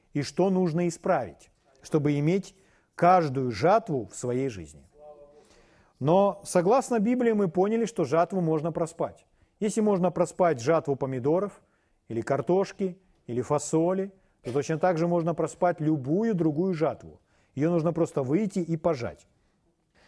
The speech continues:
Экклесиаст, одиннадцатая глава, четвёртый стих. "Кто наблюдает ветер, тому не сеять". То есть, если человек смотрит на мешающие или препятствующие ему обстоятельства,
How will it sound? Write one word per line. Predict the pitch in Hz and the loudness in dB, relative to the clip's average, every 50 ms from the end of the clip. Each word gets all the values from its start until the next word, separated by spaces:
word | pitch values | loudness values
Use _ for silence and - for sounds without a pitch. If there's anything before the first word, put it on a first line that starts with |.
| _ _ _ | _ _ _
Экклесиаст, | - 120 156 165 151 - 196 180 156 - - 147 | -6 -2 0 0 2 4 4 4 4 4 0 -2
одиннадцатая | 139 147 156 147 127 - - 135 131 | 0 0 0 0 -2 0 0 0 2
глава, | 123 131 135 156 180 196 196 175 - _ _ _ _ _ _ _ _ _ _ _ _ _ _ _ _ _ _ _ - - - - _ | 4 4 4 4 4 2 0 -6 -10 _ _ _ _ _ _ _ _ _ _ _ _ _ _ _ _ _ _ _ -20 -20 -20 -20 _
четвёртый | - - - 151 151 143 123 143 135 | -16 -6 0 2 2 2 0 -4 -6
стих. | - - - 123 107 - | -6 -6 -6 -6 -6 -2
"Кто | - 170 | -2 0
наблюдает | 170 185 175 175 180 160 185 180 175 165 143 | 0 2 2 2 2 4 4 4 4 4 2
ветер, | - 143 151 170 185 - 202 170 | 2 2 2 2 2 0 -4 -2
тому | - 170 143 143 147 151 | -2 -2 -2 0 0 0
не | 160 165 | 0 -2
сеять". | 160 - - 160 127 104 82 - - _ _ _ _ _ _ _ _ _ _ _ _ _ _ _ _ _ _ _ _ _ _ _ _ | -4 -2 -2 -2 -2 -2 -4 -8 -14 _ _ _ _ _ _ _ _ _ _ _ _ _ _ _ _ _ _ _ _ _ _ _ _
То | 127 | -4
есть, | 123 127 | -2 -2
если | 135 147 139 139 | -2 -4 -2 0
человек | 165 160 160 165 165 170 170 165 170 - - - _ _ _ _ _ _ _ _ _ _ | 2 4 4 4 6 4 2 2 0 -8 -20 -20 _ _ _ _ _ _ _ _ _ _
смотрит | - - - 165 175 185 165 170 170 156 - - | -12 -4 0 2 2 2 2 2 0 0 0 -2
на | 151 151 156 151 143 135 - _ _ _ _ _ _ _ _ | -2 0 0 0 -2 -4 -8 _ _ _ _ _ _ _ _
мешающие | 139 135 147 156 156 - - 185 185 180 170 151 143 139 120 - - 139 131 | -6 -2 -2 0 -2 0 2 2 4 4 4 2 0 -2 -4 -6 -6 -4 -2
или | 139 143 | -2 -2
препятствующие | 135 160 160 156 - 185 180 175 170 - - 143 139 139 131 - - 139 139 | 0 0 -2 0 2 0 0 0 -2 -4 -4 -4 -4 -4 -4 -6 -6 -6 -4
ему | 143 147 | 0 0
обстоятельства, | 139 135 - - 143 123 120 113 107 104 - 139 156 - - 196 202 | -2 -2 -2 -4 -2 -2 -2 -2 -4 -6 -8 -12 -12 -8 -6 -6 -6